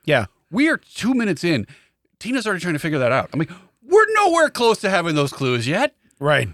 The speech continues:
Speaker 2: But she's like, "Well, what do you think this means? What do you think this means?" I'm like, "I don't know, because we just got in this room.
Speaker 1: Right.
Speaker 2: If you think that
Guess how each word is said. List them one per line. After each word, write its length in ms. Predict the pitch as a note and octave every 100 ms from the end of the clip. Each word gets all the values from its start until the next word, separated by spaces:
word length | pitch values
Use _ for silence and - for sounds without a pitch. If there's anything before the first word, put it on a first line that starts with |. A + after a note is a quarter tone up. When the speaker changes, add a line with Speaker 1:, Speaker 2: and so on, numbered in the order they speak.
| -
Speaker 2:
But 120 | G3+
she's 220 | B3+ A3
like, 160 | G3+ C#3
"Well, 100 | D#3
what 60 |
do 60 | F#3+
you 40 |
think 120 | G3
this 160 | F3+ F3+
means? 140 | G#2
What 40 | B2
do 40 |
you 60 | E3+
think 120 | E3
this 140 | F3
means?" 160 | D#3 G#2+
I'm 40 | C#3+
like, 120 | - _ _ _ _ _
"I 60 |
don't 160 | _ _
know, 160 | _ _ _ _
because 380 | - - - -
we 100 | _
just 200 | - -
got 140 | - -
in 60 | _
this 140 | -
room. 140 | _ _ _ _ _ _
Speaker 1:
Right. 160 | G#2+ G2+
Speaker 2:
If 100 | C3
you 80 | G3+
think 240 | - G3+
that 140 | A2+